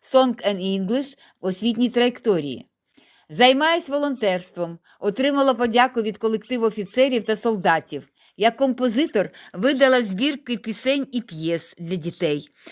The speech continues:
У дві тисячі двадцять п'ятому році в журналі "Музичний керівник" були надруковані мої дитячі пісні. Брала участь у всеукраїнських і міських конкурсах і фестивалях.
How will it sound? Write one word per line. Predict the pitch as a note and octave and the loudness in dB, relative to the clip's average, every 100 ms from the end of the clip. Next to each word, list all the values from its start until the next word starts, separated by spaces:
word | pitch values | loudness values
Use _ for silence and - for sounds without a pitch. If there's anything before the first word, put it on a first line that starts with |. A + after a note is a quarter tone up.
| - - - | -20 -20 -4
У | A3+ A#3+ B3 | 0 2 2
дві | G3+ A#3 | 2 0
тисячі | B3+ C#4 C4+ B3 | 2 0 0 2
двадцять | A3+ C4 C4+ A3 | 2 2 0 -4
п'ятому | A#3+ C4+ C4 B3 A3+ | 0 0 0 -2 0
році | A#3+ D4+ - F#3+ E3+ | 0 -4 -4 -6 -6
в | D#3 | -4
журналі | A3 A3 A#3+ A#3+ G#3 | -4 0 2 2 0
"Музичний | G#3 G#3+ - G3 | -2 -4 -6 -8
керівник" | F#3+ F3+ F#3 B3 C4 _ - - | -4 -4 -2 -4 -6 _ -20 -16
були | E3+ G3+ B3+ | -2 0 2
надруковані | D4 B3 B3 B3 B3+ B3+ B3+ C4 | 2 2 2 4 4 4 -2 -2
мої | G#3+ G3 G#3+ | -4 -4 -4
дитячі | G3+ - G3+ G3 G3+ | -4 -2 -2 -2 -10
пісні. | F#3+ - E3+ D3+ B2 - _ _ _ _ _ D#3+ | -10 -12 -10 -8 -10 -14 _ _ _ _ _ -2
Брала | G3+ C4+ D#4 C#4+ | 4 4 4 0
участь | B3 A#3 - C4 - | -2 -6 -6 -8 -8
у | G#3+ | -10
всеукраїнських | F3 G#3+ G3+ G#3 A3+ B3 B3+ C4+ B3 | -4 -4 -2 -2 0 -2 -4 -8 -6
і | G#3 | -2
міських | F#3+ F3+ - G#3+ A#3+ - | -2 -2 -6 -6 -6 -4
конкурсах | F#3+ G#3+ G#3 A#3 - A3 - | -2 0 -2 -6 -6 -8 -8
і | G3 | -10
фестивалях. | G3+ F#3+ G#3 F#3 D#3+ C#3+ C3+ | -8 -6 -2 2 2 0 -6